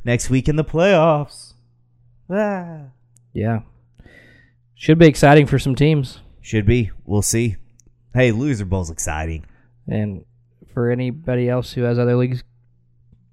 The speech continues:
Speaker 2: going on, good luck in those. We hope you lose in these ones, though.
Speaker 1: Personally.
Speaker 2: Yeah.
Speaker 1: That's my personal take.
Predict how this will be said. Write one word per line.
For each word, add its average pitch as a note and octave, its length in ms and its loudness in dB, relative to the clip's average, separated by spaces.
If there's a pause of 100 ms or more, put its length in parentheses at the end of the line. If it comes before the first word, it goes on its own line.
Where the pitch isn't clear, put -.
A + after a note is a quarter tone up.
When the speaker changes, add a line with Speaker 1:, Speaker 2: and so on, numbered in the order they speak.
(220)
Speaker 2:
going C3 300 0
on, C3+ 300 -2
good A#2+ 200 -4
luck B2+ 340 0
in A#2 100 -6
those. B2+ 440 -6 (340)
We C3+ 120 -4
hope C#3 300 -2
you A2+ 100 -6
lose B2+ 340 2
in A#2 120 -6
these B2+ 240 0
ones, G#2+ 300 -8
though. G2 240 -8 (440)
Speaker 1:
Personally. F#2+ 560 -2 (500)
Speaker 2:
Yeah. - 180 -10 (280)
Speaker 1:
That's - 160 -10
my G#2+ 120 2
personal F#2 420 -4
take. E2+ 300 -8